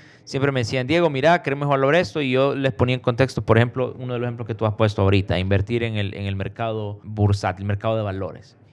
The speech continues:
Y ellos me decían, "Mira, Diego, háblanos de cualquier cosa menos de eso, porque es un riesgo que a su interpretación ellos no estaban dispuestos a asumir".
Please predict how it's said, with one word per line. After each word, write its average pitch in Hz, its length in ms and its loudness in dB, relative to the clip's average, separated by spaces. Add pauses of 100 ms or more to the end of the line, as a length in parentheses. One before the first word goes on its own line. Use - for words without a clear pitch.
Y 123 80 0
ellos 147 120 6
me 147 80 4
decían, 139 280 0
"Mira, 127 180 4
Diego, 170 220 4
háblanos 151 300 4
de 147 100 2
cualquier 127 320 -2
cosa 143 300 -2
menos 131 240 -12
de 143 200 -2
eso, 165 240 -8
porque 113 460 0
es 127 140 0
un 123 160 -6
riesgo 127 420 0
que 104 320 -2
a 107 140 -2
su - 160 -2
interpretación 113 920 -2
ellos 123 260 0
no 123 120 -2
estaban 110 380 2
dispuestos 101 400 -2
a 101 60 0
asumir". 220 340 -8